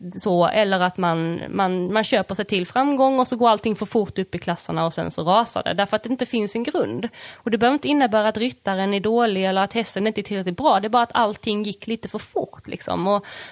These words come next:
och bra saker tar tid. Att bygga den här grunden tror jag är jätteviktigt. Och att ha kontinuitet i saker man gör. Hellre att rida utan stigbyglar fem minuter varje dag än att göra det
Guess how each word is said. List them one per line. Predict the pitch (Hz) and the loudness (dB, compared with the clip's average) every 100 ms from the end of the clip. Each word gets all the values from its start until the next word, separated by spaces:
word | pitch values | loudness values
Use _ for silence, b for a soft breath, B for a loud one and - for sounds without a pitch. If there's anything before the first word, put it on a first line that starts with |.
| B | B
och | 208 208 | 0 0
bra | 196 320 285 | 2 2 4
saker | 311 285 | 2 -2
tar | - 180 | -6 -8
tid. | - 180 - | -6 -6 -4
Att | - | -6
bygga | - 202 262 240 | -8 -4 0 0
den | 247 | 2
här | 220 | 0
grunden | 175 190 165 69 64 62 196 - B B B | -2 -4 -4 -4 -4 -4 -4 -8 B B B
tror | - 185 | -4 -2
jag | 175 | -2
är | |
jätteviktigt. | 165 180 185 - 67 - - - B B B B | -2 -2 -4 -10 -14 -14 -16 -18 B B B B
Och | - 208 | -4 0
att | 214 | 0
ha | - 240 | 2 2
kontinuitet | 202 - 208 202 208 202 - 220 151 | 2 0 0 0 -2 -2 -2 0 0
i | - | -2
saker | 185 190 190 - | -2 -2 -2 -4
man | 175 170 | -2 0
gör. | 190 90 82 - _ _ | 0 0 -2 -6 _ _
Hellre | - 269 254 214 208 208 233 | -6 2 2 4 2 2 2
att | 226 | 0
rida | 240 233 196 | 0 0 0
utan | 180 160 | 0 -2
stigbyglar | - 175 160 160 | -2 -2 -2 -2
fem | 156 185 156 | -4 -2 0
minuter | 160 160 - - - - | -2 -2 -4 -8 -8 -6
varje | 165 160 151 | -2 -2 -2
dag | - 269 277 302 b b - | 2 4 4 0 b b -2
än | 226 | 0
att | 220 | 0
göra | 226 220 175 170 | 2 2 2 0
det | 160 156 | 2 0